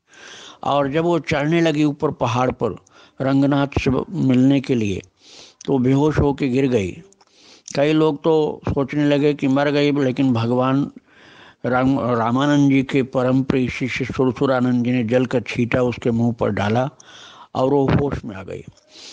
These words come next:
उसके बाद दौड़ी, फिर उसके शरीर में एक अद्भुत परिवर्तन होने लगा। आँखों से आँखों, आंसुओं की झड़ी लग गई, सारा शरीर पसीने से लथपथ हो गया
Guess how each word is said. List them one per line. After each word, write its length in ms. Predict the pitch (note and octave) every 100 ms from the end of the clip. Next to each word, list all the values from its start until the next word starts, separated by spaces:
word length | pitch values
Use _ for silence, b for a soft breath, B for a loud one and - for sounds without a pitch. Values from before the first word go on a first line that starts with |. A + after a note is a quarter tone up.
| B -
उसके 320 | D#3+ - F#3
बाद 220 | F3 E3+
दौड़ी, 540 | D#3 C3 C#3 C3+ F#2+ - _ _ _ _ _
फिर 180 | F3 F#3
उसके 320 | F#3 - G3
शरीर 420 | E3+ E3 D#3+ F3+
में 300 | F3+ F3+ F3 - E3
एक 220 | E3+ F3
अद्भुत 380 | C3+ C3+ B2+ C#3+
परिवर्तन 560 | - D3+ C#3 C#3 B2+ D#3
होने 280 | C#3 C3 A#2
लगा। 360 | G#2 A2+ E3 B B B B B B -
आँखों 640 | C#3+ D3+ D3 - G3+ G3+ G3
से 200 | - F3+ -
आँखों, 560 | C#3+ D3 - - - D3+
आंसुओं 400 | C#3 - E3+ E3+
की 240 | - A2
झड़ी 280 | G2+ C#3 F3+
लग 180 | C#3 G#2
गई, 320 | A2+ B2+ F#3 B B B B -
सारा 300 | D3 F3 F3
शरीर 380 | D#3 D#3 F3
पसीने 560 | - D3 - C#3 D3 D#3
से 180 | - D3+
लथपथ 480 | C3 - - D#3+ -
हो 120 | F#2
गया 360 | A2+ A#2 D3